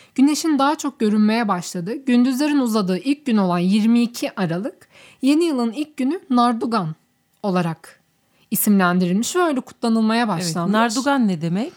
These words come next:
Speaker 1: Anneciğim, şimdi bunun ben internetten etimolojik olarak şeyine baktım.
Speaker 2: Hı hı.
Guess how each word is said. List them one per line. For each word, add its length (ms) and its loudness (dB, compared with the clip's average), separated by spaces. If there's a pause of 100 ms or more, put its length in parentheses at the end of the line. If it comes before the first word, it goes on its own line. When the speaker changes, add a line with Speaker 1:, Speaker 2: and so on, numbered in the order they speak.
(400)
Speaker 1:
Anneciğim, 400 0
şimdi 240 -2
bunun 220 0
ben 160 0
internetten 480 -2
etimolojik 600 -2
olarak 380 -2 (720)
şeyine 340 0
baktım. 380 -4 (280)
Speaker 2:
Hı 60 -10
hı. 40 -6